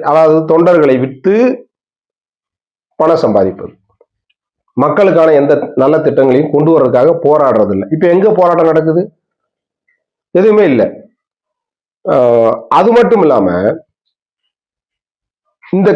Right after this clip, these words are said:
கட்சிகள் தொடங்கப்பட்ட காலத்துல அவங்க ஒரு கொள்கை இதை எது வெளியிடுவாங்க, அதாவது முதல்ல சிறுபான்மையினருக்கு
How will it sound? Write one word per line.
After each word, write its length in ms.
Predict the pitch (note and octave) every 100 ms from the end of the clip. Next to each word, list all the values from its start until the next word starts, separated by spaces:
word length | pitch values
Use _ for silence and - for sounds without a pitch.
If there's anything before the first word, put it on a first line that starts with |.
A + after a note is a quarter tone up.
| G#3
கட்சிகள் 480 | G3 - B3+ A3+ F#3+
தொடங்கப்பட்ட 520 | A3 C4 C4+ A3 G3 D3+
காலத்துல 360 | C3+ C3 - G2+ G#2 - - _ _ _ _ _ _ _ _ _ _ _ _ - - E3
அவங்க 180 | G#3 G#3+
ஒரு 120 | A3 - -
கொள்கை 420 | G#3+ A#3+ A#3+ A#3+ G#3 E3 - _ _ _ _ _ _ _ _ _ _ _ _ _ -
இதை 160 | G#3 A3 G3+
எது 120 | G#3 -
வெளியிடுவாங்க, 540 | D3+ G#3 G#3+ D#3 A#2 G2+ - - _ _ _ _ _ _ -
அதாவது 420 | E3+ F3+ F3+ G3+ G3 G#3+ A3 - _ _ _ _ _ _ _ _
முதல்ல 400 | - D#3+ F3+ F3+ E3 F#3+ G#3+ - - - _ _ _ _ _ _ _ _ _ _ _ -
சிறுபான்மையினருக்கு 880 | - G#3 F#3 E3+ D#3+ D3 C#3 C3+